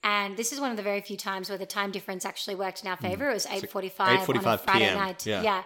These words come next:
Speaker 1: which is a great time. And we were at, um, this place which is called Jardín Paraíso, which is, it translates to, like,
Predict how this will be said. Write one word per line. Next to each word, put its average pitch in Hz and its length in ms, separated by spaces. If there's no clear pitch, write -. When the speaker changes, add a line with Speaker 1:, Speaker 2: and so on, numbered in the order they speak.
Speaker 1:
which 240 140
is 233 80
a 247 40
great 269 240
time. 185 260
And 226 540
we 247 140
were 262 140
at, 277 320
um, 190 520
this 214 140
place 202 500
which 208 120
is 196 80
called 196 220
Jardín 208 360
Paraíso, 202 580
which 233 220
is, 185 300
it 202 140
translates 185 560
to, 190 80
like, 165 240